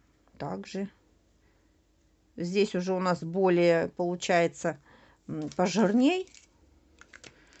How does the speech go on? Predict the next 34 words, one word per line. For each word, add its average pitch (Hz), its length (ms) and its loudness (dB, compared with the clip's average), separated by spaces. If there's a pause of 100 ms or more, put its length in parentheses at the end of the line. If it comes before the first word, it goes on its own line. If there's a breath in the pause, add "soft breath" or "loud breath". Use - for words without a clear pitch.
Кстати, 202 340 0
подписывала 208 680 -4
я, 185 180 -2
наверное, 190 460 -4
толстой 170 440 -8
стороной, 170 680 -10
я 151 100 -14
что-то - 240 -20
не 180 120 -8
помню. 170 420 -10 (760 soft breath)
Так, 180 300 0
ну 247 160 4
и 269 80 4
тоже 180 320 0
дадим 180 340 0
чуть-чуть 185 360 -8
по-, 175 240 -2
а, 262 360 4 (140)
не 220 120 2
дали 180 240 4
подсохнуть. 170 640 -8 (320 loud breath)
Ну, 247 100 2
короче, 277 400 4
чуть-чуть 247 380 0
надо 226 280 6
дать 202 240 6
подсохнуть, 247 680 2
вот 190 180 -2
это 190 200 2
вот 180 180 -2
все. 190 420 -2 (840 soft breath)
Пусть - 180 -2
пока 170 240 -2
полежит. 180 580 -2